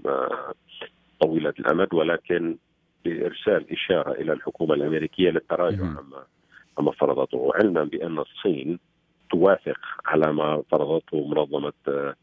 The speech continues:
Speaker 1: آه، التجارة الحرة ال-، الدولية،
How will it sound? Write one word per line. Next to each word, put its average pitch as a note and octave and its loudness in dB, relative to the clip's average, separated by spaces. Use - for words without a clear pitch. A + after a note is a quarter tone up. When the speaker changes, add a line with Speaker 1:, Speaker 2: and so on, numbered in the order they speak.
Speaker 1:
آه، C#2 -2
التجارة - -2
الحرة C2 -4
ال-، C#2 -6
الدولية، D2+ -4